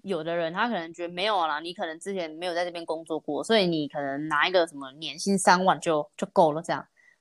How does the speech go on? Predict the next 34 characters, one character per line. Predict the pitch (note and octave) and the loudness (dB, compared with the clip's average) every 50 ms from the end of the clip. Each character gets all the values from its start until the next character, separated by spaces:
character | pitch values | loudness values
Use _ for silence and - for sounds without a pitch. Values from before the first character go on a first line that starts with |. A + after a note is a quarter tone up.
| _ | _
然 | - G#3+ G#3+ | 4 6 8
后 | A3+ B3 C4+ C4 | 8 8 8 6
有 | - G3 F#3 E3+ D#3+ D#3+ | 4 0 0 0 0 0
人 | D#3+ D#3 D3+ D3+ E3+ | -2 -2 -4 -4 -6
是 | F3+ G#3 | -8 -10
会 | G#3+ G#3 | -10 -10
跟 | G#3+ G3+ | -10 -12
你 | F3 | -12
说 | E3+ F3 | -10 -8
，“没 | F#3 F3+ D#3+ D#3 F3+ | -8 -6 -6 -6 -4
有 | G3 E3+ D#3 | -4 -4 -4
啦， | D3+ C#3+ C3+ D3+ | -4 -6 -6 -8
就 | - F#3 F3+ | -8 -8 -8
是 | F#3 F#3 F3+ D#3+ D#3 D3+ | -6 -4 -4 -4 -6 -6
你 | D#3 D#3+ D3+ D3 C#3+ D3 - _ - | -8 -10 -12 -14 -16 -20 -20 _ 0
这 | - G3 | 2 4
样 | F#3 F3+ E3 | 4 4 2
子， | D#3+ C#3+ | -2 -4
这 | C#3+ E3+ | -2 -2
样 | E3 D#3 D3+ | -2 -2 -4
子， | - - - D3 D#3+ | -6 -12 -12 -8 -6
那 | E3 E3 D#3 D3 D3+ - _ _ _ _ _ - | -4 -2 -2 -4 -4 -8 _ _ _ _ _ -4
你 | F3+ F#3 | -2 -2
以 | F#3 F3+ | -2 -2
前 | - E3+ D#3+ E3 | 0 0 0 0
的 | E3+ | 0
经 | D#3+ - G3 G3 | 0 0 2 2
验 | G3+ F#3 E3+ | 2 2 0
怎 | D3 | -2
么 | C#3 C#3+ | -4 -4
样， | D3 D#3 D#3+ | -4 -6 -6
怎 | D#3 C#3 | -8 -14
么 | C3 | -14
样， | C3+ C#3 C#3 | -12 -10 -10